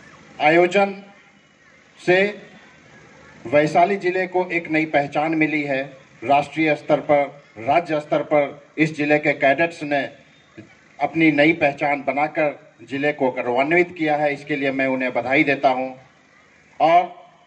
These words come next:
इस जिले में जितनी भी सामाजिक गतिविधियां होती है,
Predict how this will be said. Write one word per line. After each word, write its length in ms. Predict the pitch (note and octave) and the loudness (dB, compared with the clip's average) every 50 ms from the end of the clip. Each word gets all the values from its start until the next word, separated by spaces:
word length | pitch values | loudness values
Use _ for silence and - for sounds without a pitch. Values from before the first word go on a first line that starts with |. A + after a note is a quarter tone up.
| _ - | _ -2
इस 280 | F#3 F#3 - - - D3 | -2 -2 -2 -2 -2 0
जिले 260 | E3+ E3+ F3+ F3 F3 | 2 4 4 2 2
में 300 | F3 F3 F3 F3 E3+ - - - - _ - | 0 -2 -6 -6 -8 -10 -18 -20 -20 _ -12
जितनी 320 | D#3 E3+ E3+ F#3+ G3 G#3 F#3+ | -10 -10 -8 -6 -6 -4 -2
भी 340 | - E3+ E3 E3 D#3+ D#3+ - - - - _ _ _ _ _ _ - - - | 2 2 2 2 2 -2 -6 -14 -20 -20 _ _ _ _ _ _ -20 -12 -4
सामाजिक 480 | - D#3+ D3 D3 D3 D3 - D#3+ D3+ - | 0 0 2 2 0 0 -2 -4 -6 -4
गतिविधियां 640 | D3+ C#3 - D3+ C3+ C3+ C#3 C3+ C#3 D3 C#3+ C3+ | -4 -4 -4 -4 -4 -4 -2 -2 0 0 0 0
होती 320 | B2+ B2+ C3 B2+ - C#3 C3+ | -2 -4 -6 -6 -4 -4 -4
है, 320 | C#3 C3 B2 A#2+ A#2 - | -2 -2 -2 -4 -6 -8